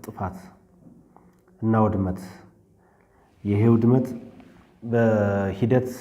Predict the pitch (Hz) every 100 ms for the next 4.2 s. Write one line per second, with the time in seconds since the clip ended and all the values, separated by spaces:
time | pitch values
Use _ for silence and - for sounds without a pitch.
0 | - - - - - _ _ _ - -
1 | - 117 113 113 104 107 107 101 104 98
2 | 98 95 - 98 101 92 - 107 107 107
3 | 107 104 98 104 101 98 95 98 95 -
4 | 90